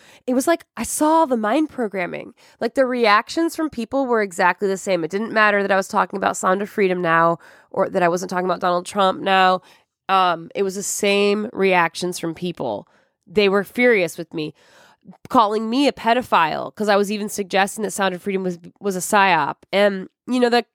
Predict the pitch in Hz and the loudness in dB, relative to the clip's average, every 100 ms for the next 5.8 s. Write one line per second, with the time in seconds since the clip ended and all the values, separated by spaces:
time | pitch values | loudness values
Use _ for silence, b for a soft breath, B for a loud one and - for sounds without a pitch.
0 | - 233 - - 247 - 226 - - 214 | -4 -4 -2 0 0 0 -4 -2 2 2
1 | 208 247 226 180 180 196 - 190 190 214 | 2 0 0 -2 -4 -6 -8 -10 -4 -2
2 | 233 - 180 185 - 180 175 - 185 165 | -4 -4 0 0 0 -4 -4 0 0 -2
3 | - - 165 175 185 165 160 80 - _ | -10 -4 0 0 0 -2 0 -2 -4 _
4 | B B B B 185 180 190 196 175 170 | B B B B 0 0 0 -2 2 2
5 | 180 180 170 160 175 165 175 190 | 2 2 0 0 0 0 -2 -10